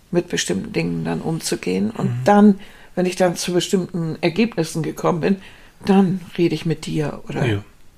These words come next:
Speaker 1: Freunden oder,
Speaker 2: Ja.
Speaker 1: oder so. Ne? Das muss jeder für sich selber. Es gibt keinen Idealweg.
Speaker 2: Nein.
Speaker 1: Es gibt nur den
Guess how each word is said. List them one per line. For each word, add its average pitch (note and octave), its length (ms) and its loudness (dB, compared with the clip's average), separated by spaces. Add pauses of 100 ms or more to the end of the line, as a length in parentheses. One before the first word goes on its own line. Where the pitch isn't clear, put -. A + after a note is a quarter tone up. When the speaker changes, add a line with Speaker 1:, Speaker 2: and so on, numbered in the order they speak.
(720)
Speaker 1:
Freunden C#3+ 640 0
oder, - 240 -8
Speaker 2:
Ja. - 100 -4 (340)
Speaker 1:
oder - 140 -10
so. - 300 -12 (580)
Ne? F3+ 140 -10 (1200)
Das D#3+ 200 -2
muss F#3 220 0
jeder A3+ 280 4
für G#3+ 180 4
sich G3+ 240 -4
selber. A3+ 480 0 (160)
Es - 240 -2
gibt - 340 -4 (120)
keinen E3 380 -4 (300)
Idealweg. D3 840 0 (200)
Speaker 2:
Nein. G2+ 200 -4 (180)
Speaker 1:
Es - 140 -4
gibt F#3+ 200 -2
nur G3+ 180 8
den G#3 320 6